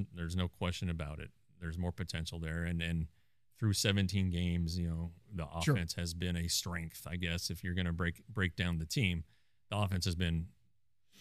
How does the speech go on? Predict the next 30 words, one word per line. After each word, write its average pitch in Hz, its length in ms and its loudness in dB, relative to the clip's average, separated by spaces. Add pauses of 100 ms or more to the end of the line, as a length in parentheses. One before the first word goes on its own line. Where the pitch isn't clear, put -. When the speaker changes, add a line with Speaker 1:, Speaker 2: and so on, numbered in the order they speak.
(360)
Speaker 1:
okay, 101 460 2 (180)
okay 110 420 8
to 98 140 6
very 101 220 8
good 107 180 6
at, 170 100 0 (200)
in, 90 200 2
in 87 140 0
some 82 260 0
games. 76 300 -6
So, 98 140 4
Speaker 2:
Right. 90 120 4 (460)
Speaker 1:
uh, 98 240 6
I 104 60 6
don't, 123 180 2
I 113 60 2
don't 113 140 4
think 101 140 4
there's 90 160 2
a 90 40 0
lot 82 180 2
of 80 60 -6
concern 87 380 0
there. 85 160 2
You 82 80 0
got 85 140 0
Mitch 85 220 0
Garver, 87 320 -2
who's 87 180 0
struggling. 90 560 2